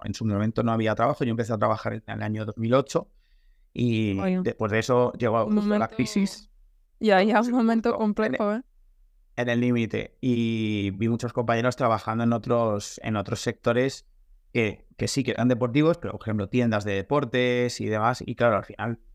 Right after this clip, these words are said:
Speaker 1: ver que tú puedes seguir, eh, trabajando de, de lo que tú te has formado, al final siempre da, da, da alegría, ¿no?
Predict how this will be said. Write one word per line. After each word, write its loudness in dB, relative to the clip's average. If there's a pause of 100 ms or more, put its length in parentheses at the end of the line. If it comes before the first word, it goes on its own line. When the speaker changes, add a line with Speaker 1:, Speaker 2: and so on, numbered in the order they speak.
(100)
Speaker 1:
ver 2
que -4
tú -2
puedes 4
seguir, -4 (240)
eh, 0
trabajando 0
de, 0
de -2
lo 0
que -12 (200)
tú 0
te 0
has 0
formado, 2
al 0
final -8
siempre -2
da, -4 (760)
da, 0
da 2
alegría, -2
¿no? -20